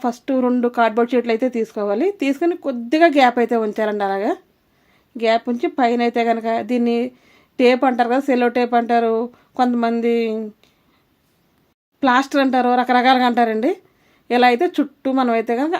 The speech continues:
అంటించేసుకోవాలంటే రెండు కార్డ్‌బోర్డ్ పీసులు జాయింట్ అయ్యేలాగా అంటించుకోవాలి. మధ్యలో మాత్రం కొద్దిగా గ్యాప్ ఉండాలి. నా దగ్గర లేక సన్నగా ఉన్న టేప్ అయితే వాడుతున్నాను. ఇంకా వెడల్పు ఉంటుంది చూసారా, ప్యాకింగ్ అయితే చేయడానికి ఉంటుంది కదా బాక్సెస్ అవిని, అదైతే మీకు ఇంకా ఈజీగా ఉంటుంది. చాలా చక్కగా ఒక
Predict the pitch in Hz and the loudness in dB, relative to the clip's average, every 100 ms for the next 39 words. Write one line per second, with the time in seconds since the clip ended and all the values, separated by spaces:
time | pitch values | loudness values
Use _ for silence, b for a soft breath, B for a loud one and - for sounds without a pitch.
0 | 247 226 240 240 233 240 247 320 247 254 | -2 -2 0 -2 0 0 2 2 2 2
1 | 254 240 226 240 254 320 262 233 240 247 | 4 4 2 -2 -2 -2 2 2 2 2
2 | 240 240 240 226 214 214 262 349 294 220 | 2 2 2 0 -4 -4 0 2 2 0
3 | 220 240 233 240 339 269 240 220 214 208 | 0 0 0 0 -2 -2 -2 -2 -4 -6
4 | 214 208 196 B B B _ 247 247 247 | -8 -8 -8 B B B _ 0 2 2
5 | 233 262 269 240 233 247 349 349 233 233 | 0 0 2 4 4 2 -2 0 -2 0
6 | 240 254 254 254 233 240 240 233 220 214 | 0 0 0 -2 -2 -2 -2 -2 -2 -4
7 | 214 226 320 294 302 285 269 269 277 277 | -6 -4 -2 2 2 2 0 0 0 0
8 | 262 320 311 262 247 269 254 254 247 247 | 0 -2 2 2 2 -2 -2 -2 0 0
9 | 247 247 240 233 269 247 220 214 240 240 | -2 -4 -2 -2 0 0 -2 -2 -8 -6
10 | 226 277 403 B B B - 247 247 240 | -4 -4 -6 B B B -2 0 2 2
11 | 320 320 254 240 277 247 254 262 269 262 | 0 -2 -2 -2 -2 0 0 0 0 -2
12 | 247 247 392 392 247 262 269 220 220 247 | -2 -2 -2 -2 -2 -2 -4 -6 -4 -2
13 | 320 | 0